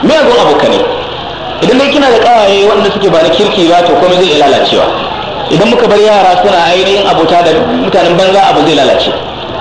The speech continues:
Ko kuma ku ringa samun wasu manyan yan boko waɗanda ainihin suke da alaƙa da wasu mutane na can waje, su ringa cin amfanin irin haɗuwa na mata domin tallata wasu ajandodi da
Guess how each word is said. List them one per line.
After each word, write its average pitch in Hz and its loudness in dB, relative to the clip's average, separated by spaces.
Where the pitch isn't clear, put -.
Ko 208 0
kuma 269 2
ku 165 0
ringa 240 2
samun 233 0
wasu 202 0
manyan 220 -2
yan 208 -2
boko 214 2
waɗanda 208 2
ainihin 208 0
suke 220 0
da 175 0
alaƙa 208 0
da 147 0
wasu 190 0
mutane 190 0
na 185 2
can 226 0
waje, 208 0
su - -2
ringa 220 2
cin 277 0
amfanin 214 0
irin 233 0
haɗuwa 214 2
na 226 0
mata 226 0
domin 214 -2
tallata 240 0
wasu 220 0
ajandodi 247 0
da 214 0